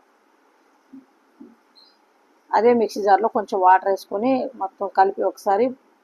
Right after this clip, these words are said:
వేసుకోవాలి. ఇందులోనే ఒక చిన్న నిమ్మకాయ సైజు అంతా చింతపండు నేను ముందే నానబెట్టి రసం తీసి పెట్టుకున్నానండి, ఆ చింతపండు వేసుకోవాలి. అందులోనే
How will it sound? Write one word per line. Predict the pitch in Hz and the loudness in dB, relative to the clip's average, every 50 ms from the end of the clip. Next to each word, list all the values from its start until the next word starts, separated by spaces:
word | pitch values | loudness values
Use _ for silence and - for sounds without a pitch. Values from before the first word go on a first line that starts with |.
| _ _ | _ _
వేసుకోవాలి. | 277 208 196 190 180 - - - 180 175 175 185 214 226 | -8 -4 -2 -2 -2 -4 -8 -4 -2 -2 0 0 0 -2
ఇందులోనే | 208 190 196 190 190 190 196 247 320 349 _ _ _ _ _ _ _ - | -2 -2 -2 -2 -2 -2 -2 -2 -6 -6 _ _ _ _ _ _ _ -10
ఒక | 196 185 - | -10 -10 -4
చిన్న | - 240 247 254 | -2 0 0 0
నిమ్మకాయ | 233 220 220 214 220 226 214 | 0 -2 -4 -2 0 0 0
సైజు | 202 - 208 190 196 190 | 0 -2 -4 -4 -4 -4
అంతా | 190 - 226 | -6 -6 -10
చింతపండు | - - 196 185 208 - 214 196 190 | -8 -8 -8 -8 -4 -4 -2 -2 -2
నేను | 190 185 185 185 | -4 -6 -6 -8
ముందే | 190 190 202 214 208 | -8 -8 -6 -6 -2
నానబెట్టి | 196 190 185 190 190 185 190 - 233 | 0 0 0 0 -4 -8 -10 -8 -4
రసం | 214 190 180 - 208 190 | -2 -2 -2 -4 -6 -10
తీసి | 170 180 - - 214 | -10 -12 -12 -10 -8
పెట్టుకున్నానండి, | 202 175 - - 196 180 175 170 170 175 175 202 214 | -8 -8 -8 -8 -10 -8 -6 -6 -6 -8 -6 -4 -4
ఆ | - - | -4 -4
చింతపండు | - 180 170 190 175 196 180 180 170 | -6 -10 -10 -6 -6 -6 -4 -4 -2
వేసుకోవాలి. | 175 180 170 175 _ - 175 165 165 165 170 202 262 320 427 - _ _ _ _ _ _ _ _ _ _ _ - | -2 -2 -4 -4 _ -6 -2 0 0 0 0 -2 -2 -4 -4 -8 _ _ _ _ _ _ _ _ _ _ _ -12
అందులోనే | 196 190 190 190 190 185 220 277 | -8 -4 0 0 0 0 2 0